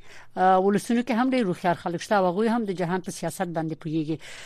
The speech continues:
تاسې د فلسطین د ولس نه څه توقع لرئ او د اسرائیل د ولس نه څه توقع لرئ چې دغه ولسونه کولی شي کوم فشار واچوي چې دا جنګ اوږد نه شي،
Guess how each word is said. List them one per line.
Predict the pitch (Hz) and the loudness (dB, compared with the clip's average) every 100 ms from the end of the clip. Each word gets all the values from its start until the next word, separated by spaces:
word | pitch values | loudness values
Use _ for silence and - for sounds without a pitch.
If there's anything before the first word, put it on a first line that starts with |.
| - - | -6 2
تاسې | 349 320 311 | 4 6 4
د | 269 | 4
فلسطین | 254 240 226 - - 294 254 226 | 4 6 4 2 0 2 4 2
د | |
ولس | 202 185 240 - | 2 2 0 0
نه | 311 | 0
څه | 311 | 0
توقع | 285 262 247 269 | 0 0 0 -2
لرئ | 254 254 254 165 - - - - | 0 2 0 -2 -6 -20 -10 2
او | 190 185 | 4 4
د | 170 | 4
اسرائیل | 185 180 - 175 196 311 320 | 4 4 2 0 6 8 8
د | 302 | 6
ولس | 262 233 - | 4 4 2
نه | - | -2
څه | - | 0
توقع | 208 196 180 185 190 | 4 4 4 4 4
لرئ | 185 180 180 | 6 4 2
چې | - 185 - - - | 0 -2 -2 -8 -4
دغه | 170 196 196 185 - - | 2 4 6 4 2 -4
ولسونه | 185 196 202 - 349 440 262 - - - - - - | 0 2 2 2 4 6 6 4 -20 -20 -20 -20 -2
کولی | 208 247 415 | 2 6 6
شي | - 330 | 4 4
کوم | 294 | 4
فشار | 254 214 - 240 262 | 2 2 8 10 10
واچوي | 247 233 226 208 | 6 4 2 0
چې | 208 | 2
دا | 180 | 2
جنګ | 170 196 196 | 4 2 2
اوږد | 190 175 | 0 0
نه | 190 | -2
شي، | - 196 | -2 -10